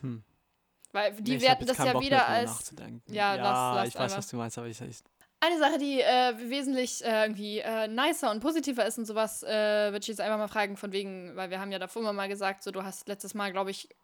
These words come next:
Speaker 2: insgesamt ungefähr nur drei Stunden eine kurze Memo gehalten über diese Serie, die du sehr geil <laughs> findest.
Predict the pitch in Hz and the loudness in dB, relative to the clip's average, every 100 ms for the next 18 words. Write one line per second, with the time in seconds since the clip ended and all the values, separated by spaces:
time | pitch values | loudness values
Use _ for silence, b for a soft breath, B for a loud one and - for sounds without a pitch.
0 | - - 208 208 - 220 208 - 214 202 | -20 -6 -6 -4 0 0 2 -2 -6 -4
1 | 208 202 214 208 - 214 247 - 254 277 | -2 -2 0 -2 2 2 2 2 0 0
2 | 208 208 B B B _ 208 220 214 277 | -6 -8 B B B _ -4 -2 0 2
3 | 320 320 240 226 220 226 277 247 202 202 | 2 2 -4 -2 0 2 4 4 2 2
4 | 202 202 202 202 196 - _ _ _ _ | 0 -2 -2 0 0 -6 _ _ _ _
5 | 214 208 208 190 208 214 190 185 185 180 | -12 -6 -4 4 6 6 4 -2 -4 -2
6 | 180 196 262 - - - - - - _ | -2 -2 -4 -6 -12 -18 -20 -20 -20 _